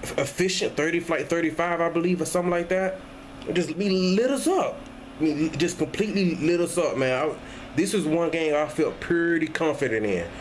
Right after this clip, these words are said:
Third string, um, quarterback coming in. A team that's two and five, third string quarterback. I mean, we, we running the ball, defense playing solid. We at home, prime time, Monday Night Football, and I was like, "This is a game we got in the bag," you know what I'm saying?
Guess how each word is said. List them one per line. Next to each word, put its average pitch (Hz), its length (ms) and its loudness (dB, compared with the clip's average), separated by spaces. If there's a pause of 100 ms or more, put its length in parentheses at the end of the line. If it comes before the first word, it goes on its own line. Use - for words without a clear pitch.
(280)
Third 170 240 0
string, 151 340 0 (160)
um, 135 480 2
quarterback 127 500 0
coming 123 260 2
in. 113 260 0 (960)
A - 80 0
team 170 320 2
that's 151 180 0
two 180 280 2
and 160 120 2
five, 135 560 0 (340)
third 170 260 2
string 156 320 2
quarterback. 143 640 2 (840)
I 131 60 0
mean, 127 220 2
we, 147 360 -6
we 131 120 -2
running 156 340 2
the 156 60 2
ball, 151 400 2
defense 156 400 0
playing 151 340 2
solid. 143 540 0 (160)
We 151 200 4
at 127 100 -8
home, 151 520 2 (300)
prime 151 320 -2
time, 147 340 0
Monday 151 160 2
Night 151 180 0
Football, 143 420 0
and 139 80 2
I 135 40 2
was 127 180 0
like, 123 140 2
"This 185 120 0
is - 60 -2
a - 20 0
game 135 240 0
we 160 60 0
got 104 180 0
in 95 100 0
the 92 60 0
bag," 104 420 -2
you 127 60 -2
know 139 100 2
what 143 60 0
I'm 147 60 -2
saying? 156 240 0